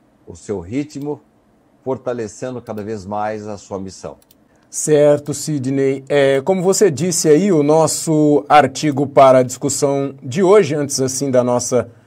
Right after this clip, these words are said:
Speaker 2: é, oração inicial, só para os nossos amigos ficarem cientes do artigo, tem por título Um Médico no Além. E eu não consegui falar com o Sérgio, mas com certeza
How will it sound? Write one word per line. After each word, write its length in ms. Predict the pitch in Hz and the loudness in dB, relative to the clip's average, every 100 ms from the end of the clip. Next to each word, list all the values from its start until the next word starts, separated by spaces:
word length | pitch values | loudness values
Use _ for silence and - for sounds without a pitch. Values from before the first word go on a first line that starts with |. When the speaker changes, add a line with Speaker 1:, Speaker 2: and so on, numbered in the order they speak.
| _ _ | _ _
Speaker 2:
é, 400 | 107 120 117 117 | 0 2 4 2
oração 560 | 143 131 123 - 131 131 | 2 2 2 0 -4 -4
inicial, 600 | 135 135 135 - 170 190 | -4 -4 -4 2 4 6
só 160 | 170 160 | 4 0
para 140 | 160 | 0
os 100 | 151 | -4
nossos 400 | 139 135 131 131 | -2 -4 -4 -2
amigos 460 | 131 127 147 123 - _ _ | 0 0 -2 -4 -10 _ _
ficarem 340 | - - 123 127 | -12 0 2 2
cientes 380 | - 135 127 131 | -2 -2 -2 2
do 100 | 175 | 2
artigo, 540 | 170 - 165 170 165 - _ | 2 -4 -4 -4 -6 -12 _
tem 160 | 185 185 | -2 0
por 200 | 202 170 | 0 -2
título 480 | - 170 175 170 - | -4 -6 -2 -4 -2
Um 160 | 208 196 | -2 2
Médico 640 | 147 185 175 185 - 185 - | 4 4 2 -2 -2 -4 -2
no 340 | 160 170 202 | 0 6 6
Além. 460 | 160 135 160 160 - - _ _ | 6 6 4 2 -4 -16 _ _
E 180 | 139 143 | -2 2
eu 120 | 147 | 4
não 120 | 151 | 4
consegui 320 | 147 156 139 156 | 2 -2 -2 2
falar 220 | 151 143 | 6 6
com 140 | 185 | 4
o 40 | 170 | 0
Sérgio, 320 | 165 185 214 | 2 2 2
mas 140 | 190 | 0
com 120 | 185 | -2
certeza 640 | 165 190 131 156 165 175 | 0 0 0 0 2 0